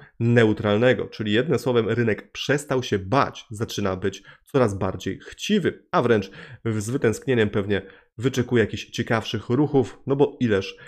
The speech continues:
ta kryptobessa może trwać? No pytanie, czy ona już dobiegła końca, czy też nie. Już co po niektórzy zaczynają bardzo optymistycznie w to patrzeć, ale pamiętajmy, nigdy nie znamy dnia ani godziny, jeżeli chodzi o jakieś decyzje, szczególnie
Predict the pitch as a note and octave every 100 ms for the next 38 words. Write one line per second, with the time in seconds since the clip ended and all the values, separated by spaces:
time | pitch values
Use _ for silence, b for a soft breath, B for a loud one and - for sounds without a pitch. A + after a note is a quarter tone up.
0 | B - G#2 G#2+ - G2 G2 - - G2
1 | G#2+ G2+ G2 F2+ - D3+ C3 - - A#3
2 | G#3 F3 D#3+ D#3 D3+ C#3+ B2 C3+ C3+ B2
3 | C3+ C#3+ B2+ - A#2 - C#3 G2+ B B
4 | B - A#2 - B2 A2+ A2 B2+ G#2+ G2+
5 | - B B A2 B2 B2 B2+ G#2+ G2+ G#2+
6 | A2 B2 - B2 A#2 - B2 - G#2 G#2
7 | C3 C#3 B2+ A#2 A#2 A#2+ A#2 C#3 B2 G#2
8 | B2 F#3+ C#3 A#2 G#2+ G2 A2 G2+ G#2 G#2+
9 | G2 G2 F#2+ B2 G#2 G2 G2+ - G#2+ -
10 | G#2 A2 - B B B A2+ B2 D3 A2+
11 | G#2+ - A#2+ A#2 A2+ F2+